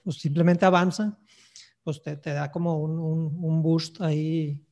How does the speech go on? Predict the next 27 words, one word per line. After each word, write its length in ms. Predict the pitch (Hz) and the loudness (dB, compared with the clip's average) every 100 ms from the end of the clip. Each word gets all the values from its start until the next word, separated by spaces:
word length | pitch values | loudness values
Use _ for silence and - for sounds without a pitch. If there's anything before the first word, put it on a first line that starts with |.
| _ _ _ _ _ | _ _ _ _ _
interesante. 760 | 165 151 160 147 170 185 214 208 - | -4 -2 0 2 2 2 0 -4 -2
Y 100 | 202 | 6
ahora, 340 | 185 185 202 208 | 10 10 10 8
pues, 140 | 190 | 2
que 80 | 160 | 0
ya 120 | 123 | -2
tengo 180 | 143 160 | 2 4
rato 220 | 165 170 | 4 2
que 100 | 170 | -2
estoy 200 | 170 185 | 0 0
fuera, 420 | - 196 190 196 - - _ _ - | 6 8 8 4 -6 -20 _ _ -2
eh, 340 | 175 143 143 | 4 4 4
pues, 100 | 151 | 4
he 60 | 156 | 6
tratado 300 | 170 185 185 | 6 8 8
de 60 | 175 | 8
estar 220 | 175 165 | 4 2
como 220 | 190 180 | 2 2
que 120 | 156 | -2
de 80 | 147 | -8
perdida 600 | 147 143 156 170 170 147 | -8 -6 -2 -2 -2 -4
consumiendo 600 | - 165 175 160 160 165 | -4 -4 -2 -2 -2 -2
contenidos 680 | 170 170 165 160 165 175 170 | -2 -2 -2 0 0 -2 -6
de, 220 | 160 147 | -10 -10
de, 240 | 175 156 - | -10 -12 -10
de 280 | 156 143 143 | -8 -4 -4
esta... 640 | 143 160 156 147 135 | -4 -4 -2 -4 -8